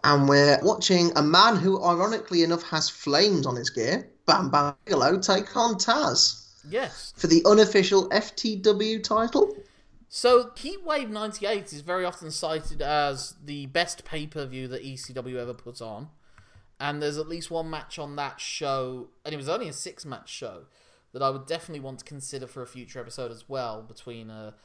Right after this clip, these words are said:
Speaker 2: Mike Awesome and Masato Tanaka. But what we're talking about today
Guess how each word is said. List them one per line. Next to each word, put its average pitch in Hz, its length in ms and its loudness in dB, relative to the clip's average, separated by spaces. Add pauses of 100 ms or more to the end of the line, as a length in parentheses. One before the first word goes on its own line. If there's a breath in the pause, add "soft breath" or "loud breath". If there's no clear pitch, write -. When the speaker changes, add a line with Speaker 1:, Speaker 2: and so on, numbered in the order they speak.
(300)
Speaker 2:
Mike 127 300 -12
Awesome 123 480 -10
and 120 180 -12
Masato 120 460 -10
Tanaka. 135 560 -10 (400)
But 175 180 0
what 180 140 -6
we're 180 60 -6
talking 175 260 -8
about 160 240 -6
today 208 380 -4